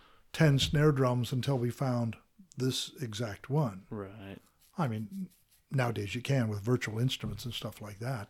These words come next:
Speaker 1: Uh,
Speaker 2: Yeah.
Speaker 1: you know, you try and find something that sounds appropriate. Tell the
Speaker 2: Yeah.
Speaker 1: drummer, "Tune it up, turn it down. Can you do this? Put a capo on that guitar," something to get a little bit different of a sound if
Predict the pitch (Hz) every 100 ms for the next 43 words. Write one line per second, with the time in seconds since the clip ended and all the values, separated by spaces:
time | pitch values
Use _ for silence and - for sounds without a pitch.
0 | - 131 120 113 - _ - - - _
1 | - 240 147 156 165 165 135 147 135 147
2 | 139 139 127 - - _ _ _ - -
3 | 139 110 - 117 - 104 - _ _ _
4 | - 143 123 110 127 123 120 113 _ -
5 | 202 233 196 202 - 190 208 160 175 131
6 | 113 143 143 139 135 - - - - -
7 | - 180 170 139 - 185 - 165 160 127
8 | 123 120 117 - 123 104 - 147 - 123
9 | 127 135 123 120 123 117 120 127 123 117
10 | 110 107 - 147 120 120 113 104